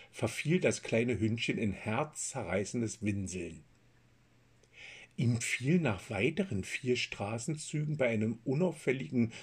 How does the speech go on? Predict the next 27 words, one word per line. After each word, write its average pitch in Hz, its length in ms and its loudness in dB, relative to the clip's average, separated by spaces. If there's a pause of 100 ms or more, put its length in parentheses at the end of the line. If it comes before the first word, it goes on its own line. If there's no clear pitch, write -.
sich - 360 -2
Umblicken 127 760 4
auf, 107 520 2 (400)
dass 110 220 2
er 117 140 8
zwischenzeitlich 117 1000 -2
drei 107 340 2
Hunde 170 440 6
im 107 200 0
Schlepptau 92 580 -2
hatte. 80 280 -6 (1000)
Stoßartig - 960 -4
kichernd 123 600 -4
und 101 120 -2
gleichzeitig 104 540 -2
rot 120 320 -2
werdend 107 380 0 (220)
erinnerte 127 400 2
er 135 180 0
sich - 280 -6
an 123 180 -6
Erzählungen 123 600 0
seines 101 320 0
Großvaters, 123 800 -2 (260)
wie 110 120 0
närrische 107 560 2
Rüden 110 800 2